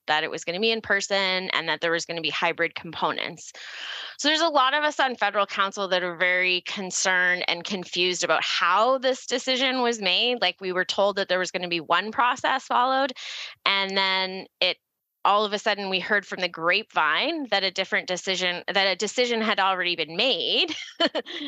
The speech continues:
And we're left thinking, okay, like, constitutionally, we're supposed to be the deciding body. You know, we're supposed to ma-, be making these decisions between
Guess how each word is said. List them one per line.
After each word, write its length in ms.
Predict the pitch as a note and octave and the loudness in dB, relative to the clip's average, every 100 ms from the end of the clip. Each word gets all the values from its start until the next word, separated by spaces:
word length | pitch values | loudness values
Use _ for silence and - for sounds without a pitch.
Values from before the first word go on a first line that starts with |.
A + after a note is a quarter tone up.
| B3+ A#3+ G#3+ F3+ _ - | -12 -16 -20 -20 _ 0
And 380 | G#3+ G#3 G3+ | 2 0 0
we're 140 | G3+ G#3 | 0 2
left 400 | G3 G3 - - | 2 0 -4 -6
thinking, 400 | F#3+ G3 G3 G3+ | -6 -2 -2 -2
okay, 420 | C#4 B3 A3 A3 | 0 2 2 2
like, 260 | G#3 F#3 - | 2 0 -2
constitutionally, 1400 | - B3 B3+ - G#3 - C4 - G3+ F#3+ F3+ F3+ F#3 F#3 - - - - | 0 0 0 -6 -4 -2 0 0 0 0 2 2 0 -4 -16 -20 -16 -2
we're 160 | G3+ | 0
supposed 580 | - G3+ - A#3 A3 - | 2 -2 0 2 2 0
to 100 | G3+ | -4
be 480 | G3+ G#3 F#3+ F3+ F3 | 0 0 2 2 0
the 100 | F3+ | -2
deciding 920 | E3+ F3+ - - F3+ F3 F3 F3 E3+ E3 | 0 0 -2 0 2 2 0 -2 -4 -2
body. 640 | E3 E3 D#3+ D#3+ D#3+ D3+ _ - | 2 2 0 0 -2 -4 _ -8
You 100 | F3+ | -2
know, 100 | D#3 | 0
we're 120 | F#3 | 0
supposed 240 | F#3+ G#3+ G#3 | 0 -2 -2
to 80 | |
ma-, 200 | G3+ F#3+ | -2 -2
be 120 | F#3+ F#3+ | -4 -2
making 360 | F3+ F#3 F3+ | -2 -2 -4
these 200 | F3 E3 | -4 -4
decisions 520 | E3 - G3 F#3+ F3+ | -8 -4 -2 -2 -4
between 640 | F3 E3 - F3+ F3 E3+ | -4 -6 -4 -2 -2 -2